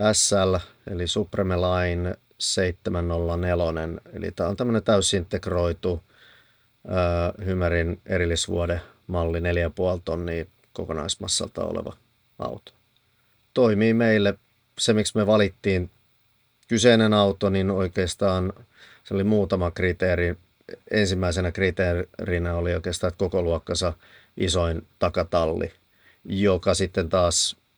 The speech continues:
niin kuin edellisessä autossa oli ollut sarkevuode, mikä sinänsä on tosi kiva, mutta nyt sitten on erillisvuoden ratkaisu, koska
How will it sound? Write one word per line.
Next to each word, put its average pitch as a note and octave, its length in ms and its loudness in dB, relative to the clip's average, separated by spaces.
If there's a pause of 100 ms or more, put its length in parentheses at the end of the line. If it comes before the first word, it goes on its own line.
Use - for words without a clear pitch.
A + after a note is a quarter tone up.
(180)
niin F2 260 -4
kuin F2+ 180 -4
edellisessä F#2 460 0
autossa F2 300 -2
oli F2 160 -2
ollut E2+ 360 0
sarkevuode, G2 800 2 (440)
mikä F2 200 -2
sinänsä F#2 420 0
on F2 80 -2
tosi F2+ 260 -2
kiva, F#2 380 0 (580)
mutta F2+ 400 -4
nyt F2+ 180 -2 (360)
sitten F2+ 280 -4
on F2 180 0
erillisvuoden F2 640 0
ratkaisu, F2 540 -4 (240)
koska F2 400 -6